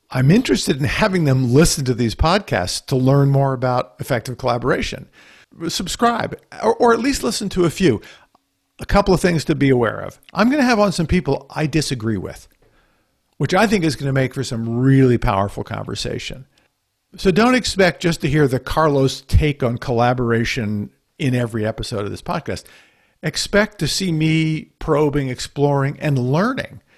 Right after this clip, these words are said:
from some really smart and experienced people, whether they are consultants or professors, or I'm gonna have on regular old team members talking about the changes they've been through, how they find collaboration to work. Just subscribe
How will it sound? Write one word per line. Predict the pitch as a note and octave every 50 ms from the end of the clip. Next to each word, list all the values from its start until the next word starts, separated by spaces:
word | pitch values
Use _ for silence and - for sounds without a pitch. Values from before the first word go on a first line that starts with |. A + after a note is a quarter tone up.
| _ _ _ _ _ _ _
from | - - D#3+ D3 C#3
some | - - C3+ B2 B2 D3 F3
really | A3 C4 C#4+ C4+ D#3 C3+
smart | B2 - - - D3+ C#3 C#3+ D3+
and | - B2+
experienced | A2+ - - - D3 C#3 C3+ C3 B2 A#2+ A2 - -
people, | - G#3+ F#3+ - B2 A2+
whether | B2+ C3 C3+ C3+ B2+
they | A#2 B2+ A#2+ A#2
are | C3 - - C3 A#2+ A#2 A#2 A#2 A2+
consultants | - - - - - - D3+ C#3 D3+ E3 - C#3+ C3+ -
or | - - A#2+ A2+ A2 A2 A2
professors, | - - B2+ - - D#3+ D3+ C#3 - D#3 C#3+ C#3+ B2+
or | - - E3+ F#3+ G3 F#3 E3 - - - - - - _ _
I'm | - D3 F3+
gonna | F#3+ G#3+ G#3
have | G3+ G#3+ F#3 E3
on | E3+ E3+ E3+ D3+ B2
regular | A#2 C3+ C#3+ C#3+ F3+ F3 E3
old | E3 F3 D#3+ -
team | - F3 F3+ G3
members | G3 D#3+ - - - - -
talking | - D3 C#3+ D3+ - D3+
about | C3+ B2 C3+ C3+ C#3 C#3+ C#3 - - - _ _
the | - C3+
changes | C3 - - E3 E3 F3 F3+ D3 C#3+ C3+ A#2 A2+
they've | - G#2+ G#2+ G#2 G#2+
been | G#2 G2+ F#2+ F#2
through, | - - G2 F#2+ F#2 F2 F2 F2+ - - - - _ _ _
how | - - - - D#3+ D#3+ D3+ C3+
they | C#3 D3+ F3+ G3
find | - - C#3 A#2 A2+ A2
collaboration | - - A2+ A2 A2 A2+ A2+ A#2 A2 A2+ - - C3+ C3 A2+
to | - -
work. | - B1+ B1 - E2+ - - _ _ - - - - - _ _ _ _
Just | - A3+ A3+ - -
subscribe | - A3+ - C#3+ - - - G#3 G#3 G#3+ G3 F3+ D#3+ D3 C3 B2+ A2+